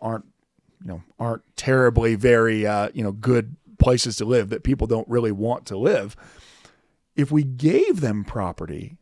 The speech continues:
then that might cause them to move there. So you could go there and you could get your, you know, hundred sixty or three hundred sixty acres, depending on what, what, what's going on, and that, that would be your property after you live there for a certain amount of time.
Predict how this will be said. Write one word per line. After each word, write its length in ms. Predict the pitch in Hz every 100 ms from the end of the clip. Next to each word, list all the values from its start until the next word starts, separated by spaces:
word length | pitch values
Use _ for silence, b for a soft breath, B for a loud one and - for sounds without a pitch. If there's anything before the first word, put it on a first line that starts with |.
| -
then 260 | 123 120 110
that 320 | 131 143 -
might 240 | 131 131
cause 420 | - - 113 110 110
them 140 | 107
to 60 | 110
move 200 | 98 82
there. 120 | 92
So 140 | -
you 160 | 104 98
could 160 | 107
go 220 | - 98 104
there 160 | 107
and 100 | 147
you 120 | 92
could 160 | - -
get 200 | 110 -
your, 160 | 117 117 b b b b
you 60 | 98
know, 80 | 85
hundred 360 | 120 120 113
sixty 380 | - 107 - 131
or 60 | 92
three 200 | 104 120
hundred 220 | 120 113
sixty 280 | 113 123 117
acres, 260 | 113 120
depending 320 | 113 113 113 113
on 80 |
what, 180 | 110 107
what, 220 | 123 113
what's 220 | - 117 -
going 240 | 117 113
on, 160 | 113 113
and 100 | 110
that, 220 | 113 - _ b b b
that 100 | 123
would 100 | 120
be 80 | 117
your 280 | 113 123
property 440 | 123 147 175 135 104
after 180 | 95 117
you 100 | 110
live 180 | 185
there 180 | - -
for 140 | - 90
a 60 |
certain 260 | - - 101
amount 200 | 98 -
of 60 |
time. 280 | - - -